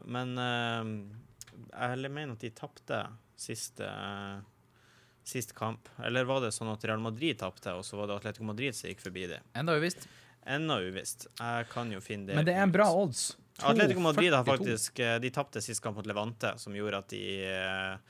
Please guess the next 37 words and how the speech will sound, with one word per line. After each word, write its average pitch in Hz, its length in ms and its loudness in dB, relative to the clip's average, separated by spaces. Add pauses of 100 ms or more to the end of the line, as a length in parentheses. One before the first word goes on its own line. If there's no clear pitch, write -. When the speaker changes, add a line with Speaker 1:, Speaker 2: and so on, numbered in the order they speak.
(260)
Speaker 1:
ble 104 300 0
tatt 101 240 -4
igjen 101 340 0
av, 98 300 -4
eh, 95 340 -2
sin 98 380 -8
byrival 101 400 -4
Madrid, 95 380 -6
men 95 160 -8
de 95 180 -4
har, 95 320 -4
eh, 92 280 -2 (480)
en 127 180 -2
kamp 101 260 -4 (100)
mindre 101 260 -6
spilt, 101 280 -8
så - 200 -10
de 101 200 -6
ligger 101 180 -4
fortsatt 120 300 -2
godt 131 180 -2
an, 180 220 4
og 139 80 2
jeg 127 80 4
vil 127 100 -2
tro 123 160 0
de 104 120 0
ønsker 101 260 -6
å - 40 -14
slå 101 140 -4
tilbake 101 480 -6
mot, 98 340 -8
Speaker 2:
Ja. 95 60 -2 (200)
Speaker 1:
eh, - 100 -4
Virala-, 101 600 0
Villarreal 110 1300 0
her. 95 180 -2